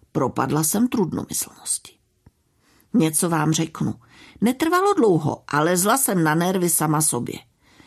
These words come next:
To bylo nějakého vítí, skučení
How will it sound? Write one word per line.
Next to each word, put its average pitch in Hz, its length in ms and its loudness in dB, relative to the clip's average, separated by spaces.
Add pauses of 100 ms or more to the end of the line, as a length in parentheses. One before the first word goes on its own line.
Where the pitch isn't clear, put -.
(320)
To 254 120 4
bylo 285 340 4
nějakého 214 600 2
vítí, 160 800 -2 (200)
skučení 185 960 0